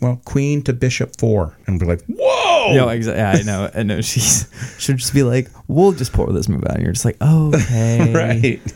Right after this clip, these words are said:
Speaker 2: So it's really, it's, it's fun to have conversations with her. I'm also terrified to have <laughs> conversations with her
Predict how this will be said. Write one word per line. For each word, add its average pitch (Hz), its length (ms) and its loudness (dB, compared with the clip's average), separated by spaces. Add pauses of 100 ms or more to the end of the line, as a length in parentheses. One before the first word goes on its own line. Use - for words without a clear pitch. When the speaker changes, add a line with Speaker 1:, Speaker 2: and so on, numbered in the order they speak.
(220)
Speaker 2:
So 117 240 2
it's 104 200 -4
really, 123 340 0
it's, - 260 -6
it's 131 200 -2
fun 104 260 0
to 120 60 2
have 123 140 -2
conversations 131 680 0
with 139 160 -4
her. 151 240 -4 (920)
I'm 107 60 2
also 101 160 -2
terrified - 480 -10
to 90 80 -6
have - 100 2
<laughs> - 120 2
conversations 139 600 0
with 120 160 -4
her 76 200 -6